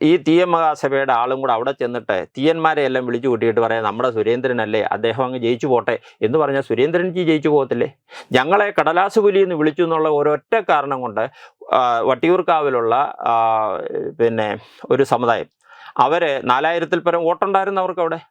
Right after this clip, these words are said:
ആ സമുദായ നേതാവ് പറഞ്ഞാൽ നാലായിരം വോട്ടൊന്നും ചെയ്യത്തില്ല. ആയിരം വോട്ട് മറിക്കാൻ പറ്റുമോ? യോഗീശ്വര സംഘം എന്ന് പറഞ്ഞ ആ സമുദായത്തിന് ആയിരത്തിൽ പരം വോട്ട് അവര് മറിച്ച് മുരളീധരന് കൊടുത്തു. ഇല്ലേ, കുമ്മനം ചേട്ടൻ പാസ്സാവത്തില്ലായിരുന്നു. അപ്പൊ ഈ,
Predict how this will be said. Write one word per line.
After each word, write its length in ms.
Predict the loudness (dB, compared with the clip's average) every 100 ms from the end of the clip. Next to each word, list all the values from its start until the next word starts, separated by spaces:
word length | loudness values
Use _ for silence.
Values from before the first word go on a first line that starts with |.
| _ _ -2
ആ 140 | 0
സമുദായ 360 | 2 2 2 0
നേതാവ് 320 | 0 0 0
പറഞ്ഞാൽ 260 | -2 -2 -2
നാലായിരം 420 | -2 0 -2 -2
വോട്ടൊന്നും 400 | -4 -2 -6 -4
ചെയ്യത്തില്ല. 380 | -4 -2 -2 0
ആയിരം 360 | 0 0 0
വോട്ട് 180 | -2 -2
മറിക്കാൻ 380 | -2 -4 -4 -4
പറ്റുമോ? 340 | -6 -6 -8 -12 _ _ _ -20 -6 2
യോഗീശ്വര 500 | 4 4 2 2 2
സംഘം 340 | 2 2 2
എന്ന് 120 | 2
പറഞ്ഞ 240 | 0 0 0
ആ 220 | 0 0
സമുദായത്തിന് 680 | -2 -4 -2 -4 -4 -6 -6 -8 -20 -6 -2
ആയിരത്തിൽ 480 | 0 0 0 0
പരം 280 | -2 -2 0
വോട്ട് 280 | 0 0 0
അവര് 200 | 0 0
മറിച്ച് 540 | 0 -2 -2 -2 -2 -4 _
മുരളീധരന് 460 | -6 0 0 0 -4
കൊടുത്തു. 420 | -4 -6 -12 _ _ _
ഇല്ലേ, 160 | 0 2
കുമ്മനം 320 | 2 2 2
ചേട്ടൻ 240 | 2 0
പാസ്സാവത്തില്ലായിരുന്നു. 760 | 0 0 0 -4 -4 -6 -6 -16 _ -20 -20 -2
അപ്പൊ 180 | 0 2
ഈ, 540 | 2 4 4 4 2